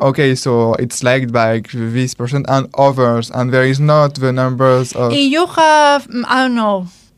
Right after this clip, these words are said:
Speaker 2: a big number of likes, you are popular. If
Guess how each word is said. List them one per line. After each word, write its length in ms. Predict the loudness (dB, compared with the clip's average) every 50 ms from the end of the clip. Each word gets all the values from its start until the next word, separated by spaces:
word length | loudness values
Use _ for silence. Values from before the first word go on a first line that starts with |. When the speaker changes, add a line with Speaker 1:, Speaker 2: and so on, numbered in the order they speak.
| _ _ -4
Speaker 2:
a 120 | -2 -2 0
big 260 | 0 0 -2 0 0
number 480 | 0 2 2 2 0 0 0 0 0 2
of 300 | 0 0 0 -2 -4 -8 -14 -20 -20 -20 -16 _ -4
likes, 400 | 0 2 2 2 0 -2 -6 -10 _ _
you 160 | -2 0 2 2
are 80 | 2
popular. 600 | 2 0 -2 -2 -2 -2 -2 -2 0 0 0 -2 -2
If 300 | -4 -4 -6 -6 -6 -10